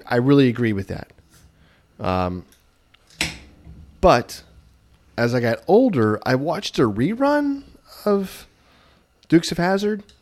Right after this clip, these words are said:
and she come walking out. I'm like, "Ooh, <laughs> she's, she doesn't look as, she doesn't look as great as I remembered her looking." She was pretty.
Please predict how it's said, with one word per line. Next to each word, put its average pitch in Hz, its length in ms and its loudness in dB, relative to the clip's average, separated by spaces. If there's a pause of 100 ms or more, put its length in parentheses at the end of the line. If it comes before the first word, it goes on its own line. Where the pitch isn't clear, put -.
(300)
and 117 80 -6
she - 140 -4
come 254 200 2
walking 233 380 2
out. 196 160 2
I'm 190 100 2
like, 117 220 2 (180)
"Ooh, 143 460 -2 (240)
<laughs> - 220 -20
she's, - 340 -2 (460)
she - 180 2
doesn't 277 240 4
look 196 300 8
as, 127 160 2 (300)
she - 180 0
doesn't 190 120 4
look 202 140 2
as 156 80 2
great 160 400 2
as 117 140 -4
I 131 60 2
remembered 120 520 2
her 107 260 -2
looking." 107 480 -4
She - 140 -2
was 214 80 0
pretty. 277 380 0